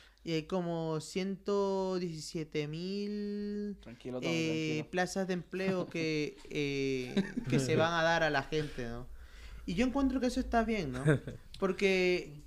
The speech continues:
Speaker 1: eh, las personas que vienen acá generalmente no es que vienen a hacer... Eh, desastre. Al menos la gente que viene acá a Utah es porque quieren trabajar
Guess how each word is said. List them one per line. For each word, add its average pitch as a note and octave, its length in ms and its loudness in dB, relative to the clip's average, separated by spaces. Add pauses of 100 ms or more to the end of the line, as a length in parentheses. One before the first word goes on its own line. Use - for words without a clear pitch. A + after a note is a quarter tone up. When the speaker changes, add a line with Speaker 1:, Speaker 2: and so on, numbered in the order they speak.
(200)
Speaker 1:
eh, F3+ 260 4
las F#3+ 140 2
personas A#3 480 0
que G3+ 140 -2
vienen G#3 220 4
acá G3+ 300 0
generalmente F3+ 640 -2
no E3+ 80 -4
es E3 60 -4
que - 160 -6
vienen D#3+ 260 0
a D3 60 0
hacer... C#3 600 0 (440)
Eh, C3 260 0
desastre. B2+ 720 -2 (340)
Al C#3+ 140 -4
menos F#3 300 -2
la D3+ 120 0
gente E3 280 -6
que D3+ 100 -4
viene D3 180 -4
acá C#3 140 -4
a C#3 40 -2
Utah D3+ 440 -6 (140)
es C#3+ 100 -12
porque C3+ 280 -4
quieren C3+ 240 -6
trabajar C3 640 -4